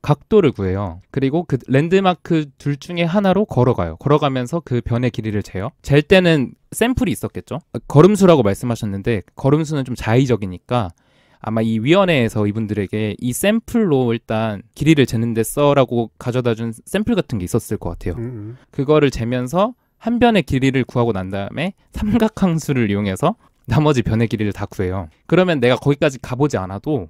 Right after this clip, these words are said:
Speaker 1: 충분히 이 한 번 걸은 거 갖고 나머지 변의 길이를 다 구할 수 있다고
Speaker 2: 음.
Speaker 1: 하는 방법이라고 합니다.
Speaker 2: 옛날에 피라미드를 지을 때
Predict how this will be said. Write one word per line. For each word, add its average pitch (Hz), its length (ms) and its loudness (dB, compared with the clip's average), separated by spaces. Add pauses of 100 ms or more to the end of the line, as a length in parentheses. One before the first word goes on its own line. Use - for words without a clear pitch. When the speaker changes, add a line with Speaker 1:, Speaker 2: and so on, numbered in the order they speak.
Speaker 1:
충분히 196 520 -2
이 123 160 0
한 220 180 0
번 226 140 2
걸은 127 260 0
거 113 80 0
갖고 101 240 0
나머지 110 400 2
변의 107 260 -2
길이를 101 320 -6
다 95 200 -10
구할 104 240 -2
수 - 180 -10
있다고 92 540 -6
Speaker 2:
음. 123 460 -12
Speaker 1:
하는 202 180 0
방법이라고 113 540 0
합니다. 131 320 -10 (340)
Speaker 2:
옛날에 156 400 -2
피라미드를 196 640 0
지을 127 300 -4
때 - 200 -6